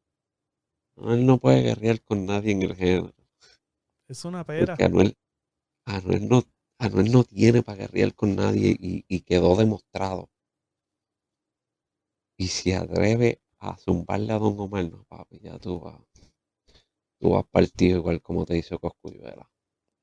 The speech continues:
Speaker 2: No, papi, estoy loco que pase eso ya.
Speaker 1: Diablo, pero no pensé que Don Omar fuera a escribir en las redes sociales, como últimamente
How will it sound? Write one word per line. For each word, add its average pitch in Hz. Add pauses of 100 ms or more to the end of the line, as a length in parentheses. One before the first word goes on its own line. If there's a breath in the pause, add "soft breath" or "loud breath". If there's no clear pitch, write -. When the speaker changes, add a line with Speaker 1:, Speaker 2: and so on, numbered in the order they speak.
Speaker 2:
No, 113
papi, 104
estoy 117
loco 139
que 147
pase 135
eso 139
ya. 113 (2000 loud breath)
Speaker 1:
Diablo, 113
pero 107
no 101
pensé 123
que 110
Don 95
Omar 98
fuera 110
a -
escribir 98
en 98
las 98
redes 95
sociales, 117
como 95
últimamente 123